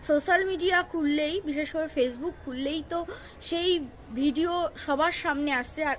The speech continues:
আমি সহ্য করতে পারছি না। আহ, এই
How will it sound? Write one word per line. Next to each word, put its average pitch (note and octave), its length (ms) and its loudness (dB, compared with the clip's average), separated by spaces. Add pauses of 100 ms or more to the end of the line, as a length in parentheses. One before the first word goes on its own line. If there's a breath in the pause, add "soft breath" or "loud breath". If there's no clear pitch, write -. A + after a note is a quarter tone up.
(120)
আমি D#4 400 0
সহ্য C4 380 -4
করতে C4 240 -2
পারছি G#3 300 -4
না। G3 100 -10
আহ, - 1400 -6
এই C#4+ 300 2